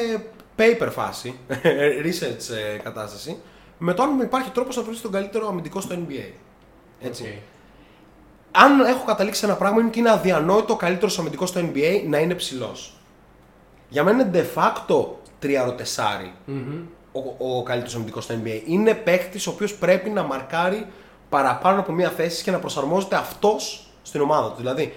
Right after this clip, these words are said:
Speaker 1: αν η ομάδα θέλει να παίξει με αλλαγές, να παίξει με αλλαγές. Αν θέλει να παίξει drop, να παίξει drop. Αν θέλει να παίξει,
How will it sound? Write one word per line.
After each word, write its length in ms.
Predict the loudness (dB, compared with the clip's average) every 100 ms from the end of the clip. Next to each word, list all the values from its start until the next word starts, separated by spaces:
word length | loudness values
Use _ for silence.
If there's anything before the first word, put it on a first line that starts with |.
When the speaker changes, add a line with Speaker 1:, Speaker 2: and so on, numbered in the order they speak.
| -16 -20 -2
Speaker 1:
αν 200 | 2 4
η 20 |
ομάδα 240 | 4 4 2
θέλει 140 | -2
να 60 | -4
παίξει 160 | -4
με 60 | -4
αλλαγές, 400 | -4 -4 -4 -4
να 60 |
παίξει 160 | -8 -6
με 60 | -4
αλλαγές. 400 | -4 -6 -10 -14 -18 -8
Αν 100 | -4
θέλει 120 | -2
να 60 |
παίξει 240 | -4 -8 -8 0
drop, 160 | 0 0
να 80 | -6
παίξει 220 | -10 -10 -6
drop. 160 | -6 -6 -16 -12 -6
Αν 120 | -2
θέλει 140 | 0
να 120 | 0
παίξει, 440 | -2 -4 -4 -6